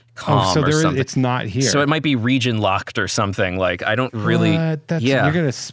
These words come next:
Speaker 2: you're gonna spend all this money to make Lego Calm app.
Speaker 1: Right. Yeah.
Speaker 2: And it's not
Speaker 1: <laughs>
Speaker 2: even gonna be, yeah, I can't see
Speaker 1: I mean,
Speaker 2: it.
Speaker 1: it might be on there. I've never searched for it. There's so much stuff that I just go, "I don't know where that is."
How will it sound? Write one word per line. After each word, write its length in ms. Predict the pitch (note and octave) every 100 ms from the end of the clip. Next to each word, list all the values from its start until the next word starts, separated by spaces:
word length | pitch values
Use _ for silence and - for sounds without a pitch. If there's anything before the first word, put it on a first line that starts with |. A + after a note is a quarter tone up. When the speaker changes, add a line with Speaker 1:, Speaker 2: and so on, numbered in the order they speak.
| -
Speaker 2:
you're 140 | D3
gonna 320 | E3 C#3+ A#2+
spend 400 | - - G#3 A#3+
all 100 | A#3
this 220 | F#3 D#3+ E3+
money 320 | B2+ A2+ G2
to 160 | - A#2+
make 480 | A2+ A2 F#2+ - - _ _ _ _ _ _ -
Lego 1040 | B2+ G#2+ C3+ B2+ C3 B2+ A#2+ A2+ G2 F#2+ - _ -
Calm 480 | - C3+ A#2+ A#2 A#2
app. 360 | G#2+ G2 - - - _ _ _
Speaker 1:
Right. 340 | A#2 A2+ B2+ - - - - - - B5 B5 B5+ - - _ -
Yeah. 200 | G#2+ G2+
Speaker 2:
And 100 | B2+
it's 100 | B2
not 160 | D#3 E3+
Speaker 1:
<laughs> 40 |
Speaker 2:
even 140 | E3 D#3+
gonna 200 | D#3+ D3+
be, 500 | D3 D3+ D#3+ D#3 D3+
yeah, 160 | G3
I 100 | F3
can't 300 | G#2+ C#3 B2+
see 100 | -
Speaker 1:
I 40 | D3
mean, 100 | F3
Speaker 2:
it. 40 |
Speaker 1:
it 40 | D3
might 200 | F3+ -
be 100 | B2+
on 140 | A2+
there. 120 | A#2
I've 140 | C3+ D3
never 200 | C#3 A#2
searched 340 | B2 C3 -
for 220 | - A#2+
it. 120 | F#2
There's 220 | B2 C#3+ -
so 240 | - C3 A2
much 340 | F#2+ - -
stuff 440 | - - G2+ E2+ -
that 140 | F2
I 100 | E2+
just 180 | E2+ D#2+
go, 160 | E2 E2+
"I 120 | A2+
don't 120 | A#2+
know 80 | A#2+
where 140 | G#2+
that 180 | F#2+ D#2
is." 260 | C2+ -